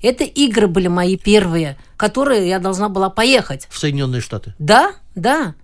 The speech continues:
Speaker 1: Мы сидели на чемоданах, утром приезжают представители наши, правительства, и говорят нам, значит: «Ребята, а вы не поедете».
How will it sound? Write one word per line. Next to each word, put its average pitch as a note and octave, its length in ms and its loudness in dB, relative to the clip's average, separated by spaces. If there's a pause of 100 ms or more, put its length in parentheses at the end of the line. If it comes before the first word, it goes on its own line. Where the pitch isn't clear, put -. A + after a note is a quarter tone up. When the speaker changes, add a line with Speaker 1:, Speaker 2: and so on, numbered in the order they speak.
(100)
Speaker 1:
Мы G3 140 0
сидели F3+ 380 2
на E3+ 180 0
чемоданах, G#3 640 0
утром G#3+ 340 -4
приезжают F3 560 -2
представители A#3+ 680 -4
наши, G#3+ 560 -2 (300)
правительства, F#3 920 2
и F3+ 160 -2 (220)
говорят F#3+ 480 2
нам, E3 320 -2
значит: E3 560 -6 (200)
«Ребята, A3 600 -2
а G3+ 80 -4
вы E4 80 -4
не F#4 100 -2
поедете». A#3+ 720 -4